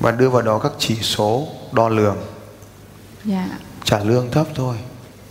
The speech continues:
Speaker 1: mình trả lương thái độ cao lên. Ví dụ như em đi vào cái toilet này này, tí nữa em đi đái nhá,
Speaker 2: Dạ.
Speaker 1: hoặc đi ị cũng được.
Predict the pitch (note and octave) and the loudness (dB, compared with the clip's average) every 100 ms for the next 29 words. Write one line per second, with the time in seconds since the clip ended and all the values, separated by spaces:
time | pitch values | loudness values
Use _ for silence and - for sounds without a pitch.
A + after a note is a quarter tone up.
0 | - - - - - - A2 A2+ G#2+ A#2 | -20 -20 -20 -20 -12 -4 2 2 4 2
1 | A2+ A#2 A#2 C3+ - B2 A#2+ A#2+ B2+ A#2+ | 2 -2 0 0 0 0 0 -2 -6 -8
2 | - - - - - - - - - - | -12 -18 -20 -20 -20 -20 -20 -20 -20 -20
3 | - - - - - - - - - - | -20 -20 -20 -20 -20 -20 -20 -20 -16 -16
4 | - - B2 A#2+ B2 A2+ A#2 A2+ A2+ G#2+ | -14 -2 -2 0 -2 0 0 0 -2 -6
5 | - - - - - B2 B2+ B2 A2 A#2 | -12 -18 -18 -12 -2 0 2 2 2 0
6 | - B2+ C#3+ E3 - G#2+ G#2 F#2 - - | 0 2 2 0 -2 -4 -4 -8 -12 -20
7 | - C3 B2 D#3 C#3 B2+ A#2 A2+ C3 D#3 | -6 -2 0 0 0 2 2 2 0 -2
8 | E3 - - G3+ B2 A#2+ B2+ - - B2 | -2 -8 -6 -2 0 2 0 -2 -6 -2
9 | A2+ | -2